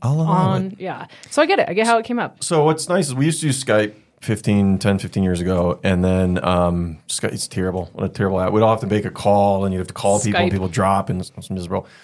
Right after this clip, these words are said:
Speaker 1: And now with Discord, you can, um, make social channels where different conversations can be, can be binned, and then you can make, um, voice channels where sort of you can do the same thing. And so now, if I jump into a game and I'm just playing a game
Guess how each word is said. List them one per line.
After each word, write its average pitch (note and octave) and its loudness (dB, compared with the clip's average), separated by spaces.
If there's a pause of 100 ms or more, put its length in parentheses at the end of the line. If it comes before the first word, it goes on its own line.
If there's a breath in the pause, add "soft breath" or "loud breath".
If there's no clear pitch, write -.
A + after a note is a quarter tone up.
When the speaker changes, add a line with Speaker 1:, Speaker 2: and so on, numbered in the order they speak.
(240 loud breath)
Speaker 1:
And C3+ 2
now E3+ 4
with C3+ 0
Discord, B2 0
you G#2+ -4
can, G2+ 0
um, F#2+ 2
make G2 -2 (500)
social C#3 0
channels A2 0
where G2 0
different A2 -2
conversations G2 -2
can G2 -2
be, F#2 -2 (300)
can G#2+ 2
be F#2 0
binned, F#2 0 (300 loud breath)
and G2+ 0
then G2+ 2
you F#2+ 0
can G2 2
make, F#2 0
um, F2 2
voice A2+ 2
channels F2+ 0
where F2+ -2
sort - -8
of F#2 -2
you E2+ -4
can F2+ -6
do F2 -6
the F2 -6
same F2+ -6
thing. F#2 -4 (300 loud breath)
And G#2+ 0
so A2+ 0
now, A2+ 4
if G2+ 0
I F#2 4
jump G#2 0
into G2 0
a - -2
game G2 0
and G2+ 0
I'm F2+ -2
just F#2 -6
playing G#2 2
a F2+ -2
game F2+ -2